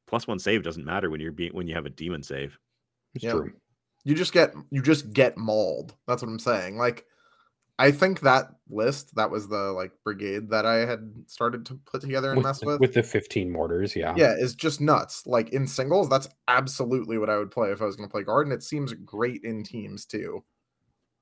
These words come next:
Speaker 2: Hmm.
Speaker 3: It's bananas. Like, you have an order that's just like, "Fuck demons and gar-, and G S C and anything that wants to deep strike."
Speaker 1: Mm-hmm.
Speaker 3: Like <laughs>
Speaker 1: No, I
Speaker 2: Yeah, I guess the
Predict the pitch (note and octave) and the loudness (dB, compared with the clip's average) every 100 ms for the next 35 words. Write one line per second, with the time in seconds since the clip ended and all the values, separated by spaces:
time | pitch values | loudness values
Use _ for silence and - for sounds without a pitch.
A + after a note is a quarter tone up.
0 | - G2 D2+ D#2+ C#3 - - _ _ _ | -8 -6 -6 -6 -6 -6 -14 _ _ _
1 | - - D3+ F3 D#3+ D#3+ G#2 E2 F#2+ A2+ | -20 2 4 6 4 2 2 -4 -6 -8
2 | - - A#2+ A2+ - _ - C#3+ D#3 C#3 | -10 -2 2 2 -2 _ 4 6 6 6
3 | B2 C#3 C#3 C3 - C3 A#2 A2+ E3+ - | 4 6 6 2 -2 -2 -2 0 -4 -4
4 | D#3+ C#3+ G#2 A#2 - - B2 C#3+ D3 C#3+ | -6 -4 -6 -6 -8 -4 -2 2 4 4
5 | C#3+ D3+ D3 C#3+ C3+ - A#2 G#2+ F#2+ A#2+ | 4 0 2 2 2 0 -2 -2 -2 -4
6 | C3 C#3+ C#3 D3 C3+ C#3+ C#3 C#3 C#3 A#2 | -4 -6 -4 -4 -2 -2 -4 -4 -6 -4
7 | A#2 G2+ F#2+ - _ _ _ _ A2 A2 | -4 -4 -6 -14 _ _ _ _ -4 -2
8 | D3 F3 - F#3+ - - - - C4+ A#3+ | -2 0 8 8 8 -2 -4 4 4 4
9 | - _ _ - _ - _ _ _ G#2 | 0 _ _ -20 _ -20 _ _ _ -20
10 | _ _ _ _ _ _ _ _ _ _ | _ _ _ _ _ _ _ _ _ _
11 | _ _ B2+ C#3 - - B2 D3 F3 | _ _ 0 2 2 6 8 8 4